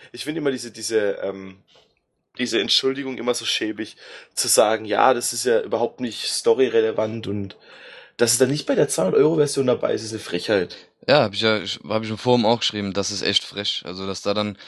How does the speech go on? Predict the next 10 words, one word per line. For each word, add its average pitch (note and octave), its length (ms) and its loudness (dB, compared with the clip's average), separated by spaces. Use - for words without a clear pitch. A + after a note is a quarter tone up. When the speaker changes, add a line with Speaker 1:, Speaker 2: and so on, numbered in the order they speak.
Speaker 2:
kommt G2+ 300 -6
gar C3 180 4
nichts, B2+ 260 -2
da A2+ 100 0
ist - 180 -2
ja A#2+ 100 4
null C#3+ 260 2
dabei. A2 360 4
Das, G2 260 -4
da G2+ 220 -2